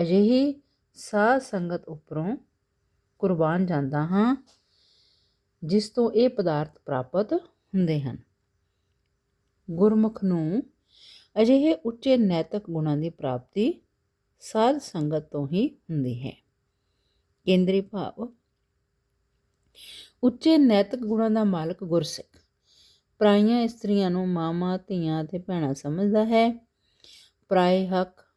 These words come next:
ਪਰਿਵਾਰਕ ਮੋਹ, ਹੰਕਾਰ, ਉਸਤਤ, ਨਿੰਦਿਆ ਤੋਂ ਬਚਦਾ ਹੈ। ਸੁੱਖ ਫਲ ਨੂੰ ਪ੍ਰਾਪਤ ਕਰਦਾ ਹੈ ਤੇ ਰਾਜ ਯੋਗ ਦਾ ਰਸ ਮਾਣਦਾ ਹੈ। ਇਹ ਗੁਣ ਉਸ ਨੂੰ ਸਾਧ ਸੰਗਤ ਤੋਂ ਪ੍ਰਾਪਤ ਹੁੰਦੇ ਹਨ।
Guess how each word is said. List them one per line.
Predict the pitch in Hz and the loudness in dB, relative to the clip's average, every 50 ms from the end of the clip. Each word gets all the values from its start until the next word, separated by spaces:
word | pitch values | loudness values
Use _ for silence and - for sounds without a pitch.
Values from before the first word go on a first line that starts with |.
| _ _ _ | _ _ _
ਪਰਿਵਾਰਕ | - - 185 180 175 165 165 160 165 160 - - | 0 2 4 4 4 2 2 0 -4 -6 -6 -8
ਮੋਹ, | 156 160 160 165 175 185 196 202 - _ _ _ _ _ _ _ _ 190 | -8 -6 -4 -4 -2 -4 -4 -6 -10 _ _ _ _ _ _ _ _ -4
ਹੰਕਾਰ, | 185 180 170 - - 165 165 160 160 165 165 185 180 180 _ _ _ _ | -2 -2 -2 -2 0 0 0 0 0 -2 -2 -4 -6 -8 _ _ _ _
ਉਸਤਤ, | 185 190 190 - - - - 180 185 180 - _ _ | -4 -4 -4 -4 -10 -4 -2 -2 -2 -2 -6 _ _
ਨਿੰਦਿਆ | 185 185 180 170 151 170 175 170 | 0 2 2 4 2 2 0 2
ਤੋਂ | - 175 165 | 0 -2 -4
ਬਚਦਾ | 151 147 147 139 - - 139 147 160 180 | -2 -4 -4 -4 -4 -6 -4 -4 -2 -2
ਹੈ। | 185 220 214 214 214 214 _ _ _ _ _ _ _ - - - - _ _ | -2 -2 -4 -4 -4 -6 _ _ _ _ _ _ _ -20 -20 -20 -20 _ _
ਸੁੱਖ | - - - 208 208 - - | -10 0 0 0 0 0 -4
ਫਲ | - 180 - - - | -4 -2 -2 -2 -2
ਨੂੰ | 185 185 175 | -4 -2 0
ਪ੍ਰਾਪਤ | 180 147 135 - - - 180 | 0 0 -2 -4 -6 -14 -8
ਕਰਦਾ | - 196 185 180 180 202 | -6 -4 -4 0 2 2
ਹੈ | 202 202 | 2 2
ਤੇ | 190 202 190 | 2 2 2
ਰਾਜ | 185 165 160 156 160 160 156 | 2 2 2 0 0 -2 -2
ਯੋਗ | 160 156 151 147 | -2 -2 -2 -2
ਦਾ | 156 151 147 151 151 | -2 -4 -4 -4 -4
ਰਸ | 151 151 139 139 147 - 180 | -4 -2 -4 -4 -4 -6 -4
ਮਾਣਦਾ | 170 170 175 175 175 180 180 202 202 196 208 | -4 -2 -2 0 0 0 2 2 0 2 2
ਹੈ। | 202 202 196 190 - - _ _ _ _ _ _ | 2 2 2 0 -2 -8 _ _ _ _ _ _
ਇਹ | 294 311 | -2 0
ਗੁਣ | 269 254 254 208 | 2 2 2 2
ਉਸ | 185 156 - - 170 | 2 0 -2 -6 -6
ਨੂੰ | 165 165 | -6 -6
ਸਾਧ | - - 202 196 233 277 | -4 -2 0 0 0 0
ਸੰਗਤ | 277 - - 170 151 139 131 135 - | -2 -4 -8 -8 -6 -4 -4 -6 -6
ਤੋਂ | - - 196 302 381 370 - _ _ _ _ _ _ | -6 -4 -2 -2 -2 -2 -6 _ _ _ _ _ _
ਪ੍ਰਾਪਤ | 185 165 151 147 - 196 240 233 - | -2 -2 -2 0 -2 -2 -4 -4 -6
ਹੁੰਦੇ | _ _ 156 156 139 98 101 107 | _ _ -8 -8 -6 -6 -10 -14
ਹਨ। | 113 - | -16 -18